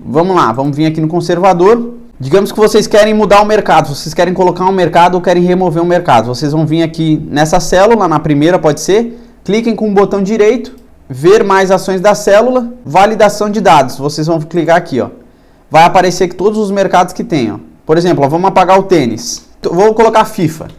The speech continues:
tá? Vou colocar aqui o mercado fifa. Beleza? Aí aqui em conservador vocês vão clicar aqui, ó, e vão, vão buscar até lá embaixo, ó, pra alterar todas as células.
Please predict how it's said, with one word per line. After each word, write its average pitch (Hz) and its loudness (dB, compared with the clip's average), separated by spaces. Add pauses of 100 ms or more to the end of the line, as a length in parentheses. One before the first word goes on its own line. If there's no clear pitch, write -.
(120)
tá? 147 2
Vou 156 -2
colocar 175 -2
aqui 180 -2
o - -4
mercado 175 0
fifa. - -6 (480)
Beleza? 165 -2
Aí 160 2
aqui 190 -2
em 196 -2
conservador 185 0
vocês 165 -4
vão 180 -4
clicar 180 0
aqui, 208 -2
ó, 147 0 (640)
e 151 2
vão, 170 0
vão 160 -2
buscar 196 2
até 190 2
lá 220 2
embaixo, 160 2
ó, 120 -12 (280)
pra 131 2
alterar 151 2
todas 180 0
as 190 2
células. 107 -4